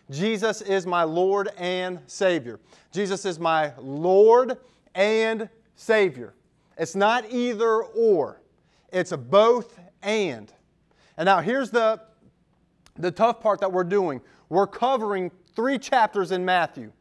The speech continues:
Right? If you guys ever watch a movie, where do you start the movie? Usually at the beginning. We're not doing that. We're jumping right into the middle of the book of Matthew.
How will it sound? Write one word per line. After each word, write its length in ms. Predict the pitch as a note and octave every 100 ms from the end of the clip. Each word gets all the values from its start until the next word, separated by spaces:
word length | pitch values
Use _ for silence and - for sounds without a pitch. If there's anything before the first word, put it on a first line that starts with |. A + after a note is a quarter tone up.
| _ _ _ _ _ _ _ _ _ _
Right? 300 | - F#3+ A3
If 80 | G3
you 80 | G#3
guys 240 | A3+ G#3+
ever 180 | A#3+ B3
watch 280 | A#3 A#3 A#3+
a 80 | G#3
movie, 340 | A#3 B3 G3+
where 180 | F#3+ A#3
do 80 | A#3
you 120 | A3+
start 280 | - A#3+ -
the 60 |
movie? 420 | G#3 G#3+ F#3+ C3+ A2 _ _ _ _ _ _ _ B2
Usually 540 | D3 B3 A#3+ C4 C4
at 160 | A#3 A#3
the 80 | A3+
beginning. 580 | F#3+ F3+ A3+ G#3+ C#3 A#2 _
We're 160 | E3 A3+
not 300 | A#3+ A#3 F3+
doing 240 | B3+ A3+
that. 120 | F3
We're 120 | E3
jumping 320 | F3+ A3+ G#3 F3+
right 340 | F#3+ G#3+ A#3+
into 380 | B3 - B3 A3
the 260 | G#3 F3+ D#3+ _ C#3+
middle 580 | E3 G#3+ C4+ A3+ G3+
of 180 | F#3 F#3
the 120 | F3+
book 300 | D#3 A3 A#3
of 120 | G#3+ F3
Matthew. 540 | G#3+ G#3 F3+ C#3